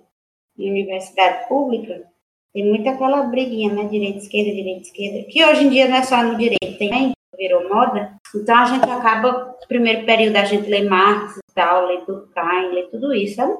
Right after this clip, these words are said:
Então eu peguei as referências dele nesses aspectos políticos socialistas.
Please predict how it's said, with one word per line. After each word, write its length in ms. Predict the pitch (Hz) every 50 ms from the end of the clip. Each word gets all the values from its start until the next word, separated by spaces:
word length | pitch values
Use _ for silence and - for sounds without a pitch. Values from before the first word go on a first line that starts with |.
| - - _ -
Então 300 | 220 208 214 233 240 254
eu 100 | 262 254
peguei 320 | 262 294 330 320 269 233
as 140 | 220 214 214
referências 640 | 226 220 214 214 214 190 185 190 185 - 196 190 180 175
dele 400 | 175 185 180 180 180 - - _ _
nesses 400 | - 185 180 175 170 - 175 170
aspectos 520 | 185 180 180 - - 185 165 170 - - -
políticos 520 | _ - 175 175 170 170 175 170 - -
socialistas. 800 | - 170 165 - 180 175 170 170 170 165 - - - - -